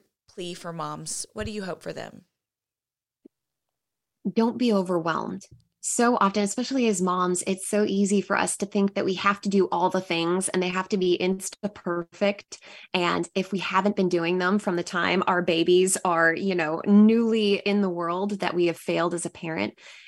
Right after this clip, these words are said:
Speaker 2: And that is not true. Those are all lies from Satan to get us distracted and overwhelmed and to shut down conversation. So what I encourage all moms to do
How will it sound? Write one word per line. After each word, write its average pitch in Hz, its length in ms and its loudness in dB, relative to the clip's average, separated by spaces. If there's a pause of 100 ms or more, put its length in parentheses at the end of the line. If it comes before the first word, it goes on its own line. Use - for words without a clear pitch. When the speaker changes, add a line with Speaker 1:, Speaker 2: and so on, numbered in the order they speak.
(120)
Speaker 2:
And 180 160 -2
that 175 300 2
is 180 160 -6
not 175 400 -2
true. 165 280 -6
Those 185 200 -6
are 185 80 -2
all 175 200 0
lies 170 300 -2
from 180 160 -4
Satan 165 480 -2
to 196 100 -10
get 175 140 -4
us 170 100 -4
distracted 175 720 -6
and 180 160 -4
overwhelmed 170 720 -4
and 180 100 -6
to 175 80 -6
shut - 240 -6
down 170 220 -6
conversation. 170 880 -8 (320)
So - 120 -4
what 196 100 2
I - 20 4
encourage 196 440 0
all 185 160 -4
moms 185 320 2
to - 120 -8
do 170 260 0